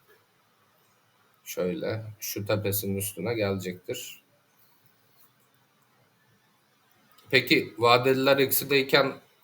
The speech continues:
spot nasıl artıda olabiliyor? Bu şunu ifade ediyor arkadaşlar. Yakın zamanda bir müdahale olacak. Hafta sonundan şüphelenmek lazım. Bugün cuma günü arkadaşlar. Biraz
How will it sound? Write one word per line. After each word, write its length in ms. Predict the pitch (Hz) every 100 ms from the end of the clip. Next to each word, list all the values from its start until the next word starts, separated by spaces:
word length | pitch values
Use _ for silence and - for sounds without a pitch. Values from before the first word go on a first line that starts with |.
| _ _ _ _ _
spot 460 | - - 107 135 135
nasıl 240 | 139 -
artıda 360 | 127 117 - 101
olabiliyor? 680 | 101 92 87 95 143 160 -
Bu 100 | 131
şunu 240 | - 147 139
ifade 360 | - 107 101
ediyor 280 | 95 - 92
arkadaşlar. 580 | 92 101 92 - 113 - -
Yakın 300 | 127 127 135
zamanda 500 | 120 117 110 110 156
bir 60 | 123
müdahale 400 | 123 120 117 135
olacak. 400 | 120 104 98 -
Hafta 300 | 107 - 120
sonundan 400 | 120 117 117 117
şüphelenmek 680 | - - 113 113 117 113 107
lazım. 400 | 98 92 135 143 _ _ _ _ _ _ _ _ _ _
Bugün 260 | 110 123 123
cuma 300 | 123 127 123
günü 220 | 110 98
arkadaşlar. 680 | 87 - 85 95 - 131 113
Biraz 320 | 117 110